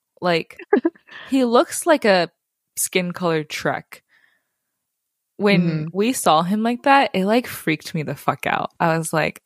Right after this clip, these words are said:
Speaker 1: "Oh my God, like, he's a monster and or
Speaker 2: <laughs>
Speaker 1: his face is really bloated." Didn't the rubber mask wrap over his mouth?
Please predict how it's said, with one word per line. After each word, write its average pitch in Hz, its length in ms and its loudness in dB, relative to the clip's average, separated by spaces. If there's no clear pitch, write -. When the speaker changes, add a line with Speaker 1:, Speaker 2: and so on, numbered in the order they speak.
Speaker 1:
"Oh 180 140 2
my 170 160 -2
God, 151 480 -2
like, 151 340 -6
he's 160 180 -8
a 160 80 -2
monster 147 720 -4
and 151 340 -2
or 147 380 -2
Speaker 2:
<laughs> - 180 -20
Speaker 1:
his 156 300 -4
face 151 300 0
is 151 120 -4
really 143 220 -2
bloated." 147 520 -2
Didn't 339 280 -6
the 466 180 6
rubber 226 260 4
mask 196 400 -2
wrap 165 300 -6
over 165 280 -12
his 180 240 -12
mouth? - 600 -20